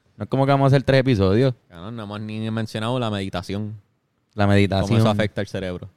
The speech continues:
Speaker 2: ¿Entiendes?
Speaker 1: Sí, cabrón. ¿Cómo tú llegas a cero actividad?
Speaker 2: Sí. Y no es, no es llegar a cero actividad, es llega-, es llegar a aceptar cualquier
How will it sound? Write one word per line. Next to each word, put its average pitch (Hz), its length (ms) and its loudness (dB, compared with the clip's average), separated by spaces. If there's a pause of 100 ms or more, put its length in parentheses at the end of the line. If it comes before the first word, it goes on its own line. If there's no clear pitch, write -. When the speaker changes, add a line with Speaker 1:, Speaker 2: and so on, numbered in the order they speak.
(1160)
Speaker 2:
¿Entiendes? 95 380 -10 (200)
Speaker 1:
Sí, 85 240 -8
cabrón. 78 300 -10 (120)
¿Cómo 120 200 0
tú 131 140 4
llegas 123 320 6
a 113 80 2
cero 117 220 4
actividad? 113 500 2 (480)
Speaker 2:
Sí. 98 500 -12 (640)
Y 113 100 -12
no 107 80 -6
es, 113 160 -6
no 110 160 -10
es 117 100 -6
llegar 131 240 -4
a 139 60 -4
cero 143 180 -2
actividad, 131 600 -2
es 104 200 -6
llega-, 113 340 -8
es 107 180 -8
llegar 117 260 -6
a 127 80 -4
aceptar 117 680 -6 (120)
cualquier 101 680 -8